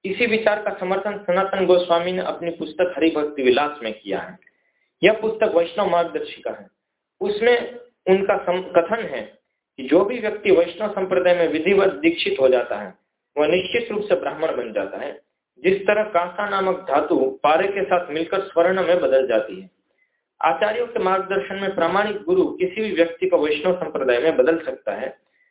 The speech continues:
जिससे वह अपने आप ब्राह्मण के सर्वोच्च पद को प्राप्त कर लेता है। किंतु श्रील रूप गोस्वामी सावधान करते हैं कि यदि कोई व्यक्ति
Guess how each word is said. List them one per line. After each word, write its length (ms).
जिससे 500
वह 240
अपने 720
आप 320
ब्राह्मण 460
के 240
सर्वोच्च 300
पद 340
को 160
प्राप्त 460
कर 100
लेता 300
है। 360
किंतु 220
श्रील 200
रूप 160
गोस्वामी 520
सावधान 520
करते 260
हैं 240
कि 160
यदि 180
कोई 240
व्यक्ति 540